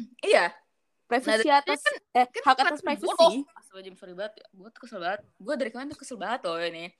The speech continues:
Speaker 1: Terus Kakak Ati tadi satu nggak tahu gue siapa yang
Speaker 2: Kayak lo
Speaker 1: ngomong.
Speaker 2: nggak punya, lo nggak punya hak untuk minta video dia, minta tanda tangan apa. Kecuali kau polisi yang memang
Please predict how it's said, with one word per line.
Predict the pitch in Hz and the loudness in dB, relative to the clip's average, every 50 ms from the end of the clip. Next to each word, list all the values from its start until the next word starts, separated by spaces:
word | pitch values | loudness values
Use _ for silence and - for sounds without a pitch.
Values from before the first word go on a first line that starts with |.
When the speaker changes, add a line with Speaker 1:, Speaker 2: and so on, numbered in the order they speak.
| _ _ _ _ _ _ | _ _ _ _ _ _
Speaker 1:
Terus | _ - - | _ -10 -6
Kakak | 311 285 233 | -4 -2 -4
Ati | 233 - 330 | -4 -6 -8
tadi | 330 320 285 | -10 -10 -10
satu | 294 302 294 - 269 | -10 -10 -12 -14 -12
nggak | 226 226 190 | -10 -10 -6
tahu | - 240 262 | -6 -6 -6
gue | 247 269 | -6 -8
siapa | 269 277 - | -10 -10 -6
yang | 240 262 | 2 4
Speaker 2:
Kayak | 285 | 6
lo | 320 381 | 8 8
Speaker 1:
ngomong. | 508 554 494 | 8 8 6
Speaker 2:
nggak | 359 - | 4 2
punya, | 349 339 349 349 349 - _ _ _ | 0 0 0 0 -2 -2 _ _ _
lo | - - 403 523 480 | -14 -10 -8 -6 -6
nggak | 440 403 - | -4 -6 -6
punya | - 269 262 262 277 | -6 -10 -10 -10 -8
hak | 240 320 269 - | -8 -8 -8 -8
untuk | 277 302 277 294 - - | -10 -10 -10 -12 -8 -6
minta | 269 294 277 262 247 - - 247 | -6 -6 -6 -2 0 0 0 0
video | - 294 254 233 247 262 269 | 0 -2 0 2 2 2 2
dia, | 240 277 311 320 294 269 269 | 2 2 2 2 4 4 2
minta | 262 254 254 247 - 220 214 | 2 2 0 0 2 0 2
tanda | - 262 254 254 247 | 2 0 0 0 0
tangan | - 254 247 247 247 247 | -2 -2 -4 -4 -6 -10
apa. | 262 - 269 262 - _ _ _ _ _ _ | -12 -12 -14 -16 -16 _ _ _ _ _ _
Kecuali | _ - 277 269 294 285 285 302 339 339 | _ -6 -4 -2 0 0 2 2 0 0
kau | - 320 339 349 359 - - _ _ _ _ _ _ _ | 2 4 4 4 4 0 -4 _ _ _ _ _ _ _
polisi | - 269 262 262 269 262 - - 269 277 285 | 4 4 4 4 4 0 -2 -2 0 2 4
yang | 285 269 262 | 4 4 4
memang | 262 254 247 247 247 247 | 2 2 2 0 0 -2